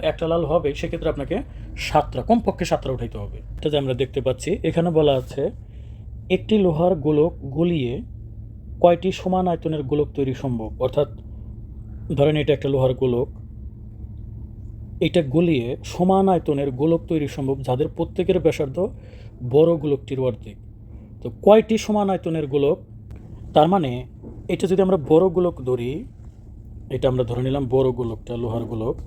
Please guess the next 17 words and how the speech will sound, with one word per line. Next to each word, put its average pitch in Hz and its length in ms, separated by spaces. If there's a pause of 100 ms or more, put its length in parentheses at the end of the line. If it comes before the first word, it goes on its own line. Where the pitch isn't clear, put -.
(680)
এখান 214 240
থেকে 135 420
আমরা 151 240 (120)
ছোট 180 220
গোলক 180 320
কয়টা 220 240
তৈরি 165 200
করতে 131 220
পারবো? 110 300 (1500)
ছোট 170 180
গোলক 175 180
কয়টা 180 220
তৈরি 190 160
করতে 175 340
পারবো? 185 260
যাদের 139 460
ব্যাসার্ধ 143 520